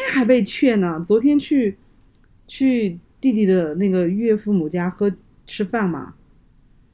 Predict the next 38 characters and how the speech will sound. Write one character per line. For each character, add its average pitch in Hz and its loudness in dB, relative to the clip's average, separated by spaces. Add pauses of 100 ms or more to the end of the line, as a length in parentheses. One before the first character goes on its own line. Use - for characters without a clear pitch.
他 302 -4
拎 320 6
出 294 0
来 226 2
两 196 0
瓶 208 2
奇 202 -4
奇 208 -2
怪 214 0
怪 202 0
的 170 0
酒， - -8
告 247 0
诉 247 -2
我 175 0
他 208 -6
是 208 -4
去 226 -8
山 240 -4
里 170 -2 (640)
花 254 -4
了 240 2
很 180 -2
大 226 -2
的 196 0
力 202 2
气 185 -4
刨 175 -6
来 180 0
的 196 0
那 190 2
些 190 0
草， 185 -12 (480)
泡 240 -2
的 175 0
那 185 0
个 175 0
酒， 170 -8